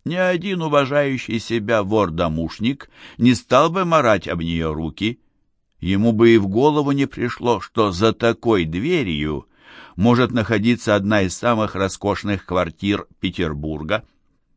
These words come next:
Но если бы догадливый вор решил всё-таки вскрыть эту дверь,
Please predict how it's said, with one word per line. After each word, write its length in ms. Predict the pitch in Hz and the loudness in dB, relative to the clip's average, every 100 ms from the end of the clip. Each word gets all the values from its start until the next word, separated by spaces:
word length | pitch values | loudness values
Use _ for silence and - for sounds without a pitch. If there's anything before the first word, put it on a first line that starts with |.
| _ _ | _ _
Но 220 | - 110 123 | -2 2 2
если 640 | 117 139 131 - 113 117 | 2 0 -2 -4 2 2
бы 220 | 104 110 | 4 0
догадливый 720 | 92 104 95 101 87 90 90 | 0 -2 0 -2 -2 -4 -2
вор 240 | 85 104 85 | -2 -2 -2
решил 420 | 95 95 - 185 | -4 -4 -2 -4
всё-таки 540 | - 196 180 165 - | -4 -8 -6 -6 -4
вскрыть 580 | 151 - - 120 147 139 | -6 -6 -8 0 0 0
эту 240 | 131 117 120 | -6 -4 -6
дверь, 440 | 110 123 127 131 | -4 -2 -2 -4